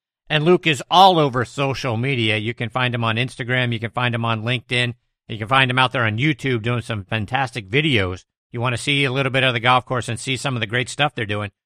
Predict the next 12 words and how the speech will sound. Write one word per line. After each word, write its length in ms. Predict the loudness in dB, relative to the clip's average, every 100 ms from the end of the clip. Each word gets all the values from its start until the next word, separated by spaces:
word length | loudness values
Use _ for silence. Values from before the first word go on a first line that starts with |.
| _ -4
go 140 | 2
out 160 | 4 4
there 160 | 6 6
online 480 | 4 4 4 4
and 140 | 2 -2
check 240 | -4 -2
it 80 | 2
out 200 | 2 2
and, 140 | 0 -6
and 200 | -6 -2
follow 400 | 6 6 6 2
Luke 300 | 0 -2